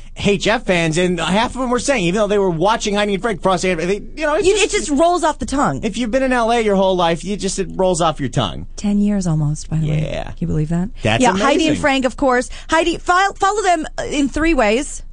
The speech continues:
Speaker 2: P S, there's Frank Kramer,
Speaker 1: Mm.
Speaker 2: Frank Army. There's Heidi Hamilton.
Speaker 1: Yeah.
Speaker 2: There's Heidi and Frank.
Speaker 1: Yeah, and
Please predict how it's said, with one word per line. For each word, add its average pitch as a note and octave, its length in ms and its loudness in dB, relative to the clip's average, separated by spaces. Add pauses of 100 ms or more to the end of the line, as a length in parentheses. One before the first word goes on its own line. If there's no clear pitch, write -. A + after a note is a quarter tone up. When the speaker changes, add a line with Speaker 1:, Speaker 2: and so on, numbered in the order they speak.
(160)
Speaker 2:
P C#4 160 6
S, A#3 340 0 (340)
there's G3 320 2
Frank C#4+ 320 -2
Kramer, E3+ 440 0
Speaker 1:
Mm. G2 140 -6
Speaker 2:
Frank E3 200 2
Army. C#3+ 320 0 (640)
There's D#3+ 160 -2
Heidi D#3+ 160 0
Hamilton. E3 420 0 (180)
Speaker 1:
Yeah. A2 120 -12 (800)
Speaker 2:
There's D4 160 -6
Heidi G2+ 200 -2
and F#2 80 -4
Frank. - 360 -12
Speaker 1:
Yeah, G3+ 140 2
and - 60 -6